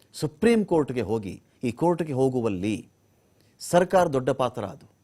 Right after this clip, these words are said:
ಸರ್ಕಾರ ಒಂದು ವೇಳೆ ಹೈಕೋರ್ಟ್ ಲೆವೆಲ್ಗೆ ಸುಮ್ಮನಾಗ್ಬಿಟ್ಟಿದ್ದಿದ್ರೆ, "ಯಾಕಪ್ಪ ಅವೆಲ್ಲ ದುಡ್ಡು ಖರ್ಚು, ಹೈಕೋರ್ಟ್ ಬೇಲ್ ರಿಜೆಕ್ಟ್ ಮಾಡ್-, ಬೇಲ್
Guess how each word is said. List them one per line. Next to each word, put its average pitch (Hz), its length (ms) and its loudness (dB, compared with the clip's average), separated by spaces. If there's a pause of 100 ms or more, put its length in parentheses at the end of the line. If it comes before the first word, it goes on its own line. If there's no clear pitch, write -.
(600)
ಸರ್ಕಾರ 226 460 6
ಒಂದು 196 260 4
ವೇಳೆ 180 440 4 (200)
ಹೈಕೋರ್ಟ್ 180 420 2
ಲೆವೆಲ್ಗೆ 156 360 2
ಸುಮ್ಮನಾಗ್ಬಿಟ್ಟಿದ್ದಿದ್ರೆ, 135 1080 -2 (460)
"ಯಾಕಪ್ಪ 135 300 2
ಅವೆಲ್ಲ 139 180 4
ದುಡ್ಡು 135 200 -2
ಖರ್ಚು, 135 320 -2 (320)
ಹೈಕೋರ್ಟ್ 123 300 2
ಬೇಲ್ 131 120 4
ರಿಜೆಕ್ಟ್ 127 280 0
ಮಾಡ್-, 123 480 0
ಬೇಲ್ 143 240 2